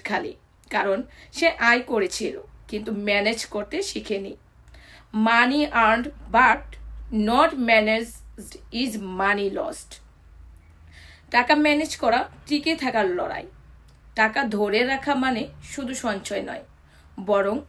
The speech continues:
শৃঙ্খলা। তুমি কি জানো প্রতি মাসে তোমার টাকা কোথায় যায়? তোমার কি তিন মাসের জরুরি ফান্ড আছে? তুমি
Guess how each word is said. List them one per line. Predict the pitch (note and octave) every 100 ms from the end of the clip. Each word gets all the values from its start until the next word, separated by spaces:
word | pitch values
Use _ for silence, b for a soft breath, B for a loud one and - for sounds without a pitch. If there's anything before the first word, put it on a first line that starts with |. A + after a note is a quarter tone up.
| -
শৃঙ্খলা। | - A#3+ G3+ - G3+ - - _ - b b b -
তুমি | C#4+ D#4
কি | D#4+ C#4+
জানো | C4+ A#3 - -
প্রতি | A#3 A3+ A3+ E4+ C#4
মাসে | A3+ G#3+ G#3 C4 B3
তোমার | A3+ A3 A3
টাকা | G#3 G3 B3+ A#3
কোথায় | G3+ A#3+ B3+ A#3+
যায়? | B3+ - _ _ _ _ _ _ _ b b b _
তোমার | D4 C#4+ D4 C#4+ D4 C#4+
কি | D4 C#4+ C#4+ C#4+
তিন | A#3 G3+
মাসের | G#3 A3 C4+ A3
জরুরি | A3 G#3 A3 B3+ -
ফান্ড | G#3+ G3+ A3+ C#4+
আছে? | - C#4+ A3 - - - - - b b _ -
তুমি | C#4+